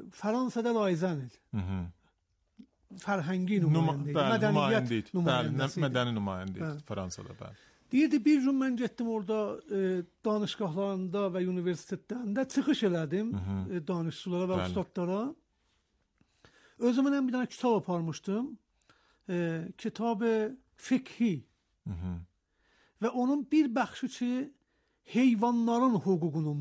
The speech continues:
Speaker 1: morindədir.
Speaker 2: Mhm.
Speaker 1: Bunları orada oxudum.
Speaker 2: Bəli.
Speaker 1: Dedim ki, e,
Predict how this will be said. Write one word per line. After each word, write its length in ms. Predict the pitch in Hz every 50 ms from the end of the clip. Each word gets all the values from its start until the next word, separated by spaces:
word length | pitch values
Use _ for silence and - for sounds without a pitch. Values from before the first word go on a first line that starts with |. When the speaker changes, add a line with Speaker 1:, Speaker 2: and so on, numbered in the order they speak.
| 143
Speaker 1:
morindədir. 800 | 143 143 139 135 143 139 139 139 131 139 139 135 - 175 156 143 _ _ _ _ -
Speaker 2:
Mhm. 100 | - 101 85 82 82 82 80 80 80 _ _ _ _ _ _ _ _ _ _ -
Speaker 1:
Bunları 260 | 240 226 240 247 254
orada 280 | 294 277 247 226 190 254
oxudum. 440 | 233 226 220 196 151 156 139 120 113 - _ -
Speaker 2:
Bəli. 280 | - 87 85 85 85 85 82 _ _ _ _ _ _ _ -
Speaker 1:
Dedim 240 | 208 180 226 226
ki, 320 | 214 - - 254 262 294 - _ _ _ _ _ _ _ _ _ _ _
e, 60 | -